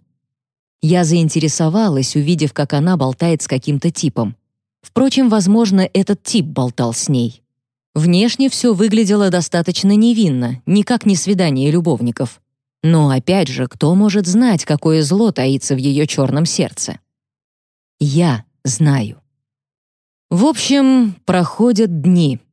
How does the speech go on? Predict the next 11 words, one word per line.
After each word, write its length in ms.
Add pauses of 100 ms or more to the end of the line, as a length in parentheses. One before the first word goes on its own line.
(460)
Много 540
дней. 520 (600)
Я 280
не 120
покидаю 600
свой 320
пост 400
на 100
случай 460
чего-либо 580
непредвиденного. 1040